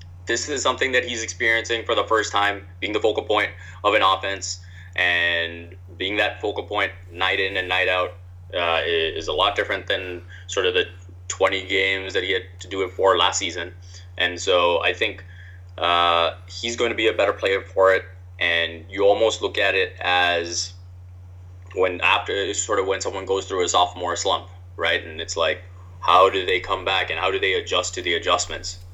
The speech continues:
And so in terms of assessing Siakam, uh, in terms of whether he can be a,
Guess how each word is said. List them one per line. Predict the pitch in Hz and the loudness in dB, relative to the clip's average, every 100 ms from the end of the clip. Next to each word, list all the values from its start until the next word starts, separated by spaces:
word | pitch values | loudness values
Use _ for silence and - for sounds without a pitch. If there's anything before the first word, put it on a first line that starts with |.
| - - - | -18 -18 -6
And | 85 87 85 85 | 0 2 0 -2
so | - 90 82 78 - - - - - | -2 0 2 -2 -6 -16 -18 -18 -6
in | 90 87 | -6 -2
terms | 107 104 | 0 0
of | 101 90 85 - | 0 -2 -6 -4
assessing | 104 - 101 98 104 98 | 0 2 2 0 -2 -2
Siakam, | - 98 95 95 95 90 87 - - - - | -2 4 4 4 -2 -2 -8 -12 -18 -16 -4
uh, | |
in | 85 87 87 | 0 0 -2
terms | 101 95 | -4 -4
of | 90 82 | -4 2
whether | 90 92 | 2 2
he | 90 | -2
can | 90 90 87 | -4 -8 -6
be | 98 98 92 90 - - - - 90 | -4 -4 -4 -8 -16 -18 -18 -6 2
a, | 85 82 | 4 4